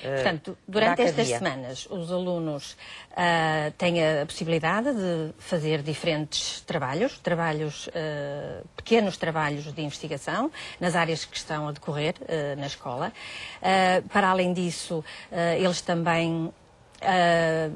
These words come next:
Speaker 2: tem, fazem uma visita de estudo, portanto, nós estamos bastante ligados à indústria alimentar.
Speaker 1: Sim.
Speaker 2: Ah, escolhemos, ah, empresas que sejam interessantes, ah, para eles, nomeadamente gelados e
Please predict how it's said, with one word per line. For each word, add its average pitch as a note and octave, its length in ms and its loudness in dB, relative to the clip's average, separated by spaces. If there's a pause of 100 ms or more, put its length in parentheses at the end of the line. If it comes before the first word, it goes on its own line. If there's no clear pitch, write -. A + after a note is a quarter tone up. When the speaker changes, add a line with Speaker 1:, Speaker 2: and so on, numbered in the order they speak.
(160)
Speaker 2:
tem, F3+ 180 2
fazem F3 300 2
uma E3+ 120 2
visita D#3+ 340 -2
de - 80 -6
estudo, F#3+ 260 -6
portanto, E3 240 -4
nós D#3+ 160 -2
estamos E3 440 -4
bastante E3 340 -6
ligados D#3 380 -2
à D#3 120 -4
indústria D#3 300 -4
alimentar. F3+ 520 0
Speaker 1:
Sim. G3 420 0
Speaker 2:
Ah, G3 180 4
escolhemos, E3 720 0
ah, D#3 420 -2
empresas D#3+ 500 -2
que - 60 -10
sejam D#3+ 340 0
interessantes, D3+ 760 -4
ah, C3 380 -6
para D#3 140 0
eles, D#4+ 400 2
nomeadamente D3 640 -2
gelados F3 580 2
e C#3 320 -8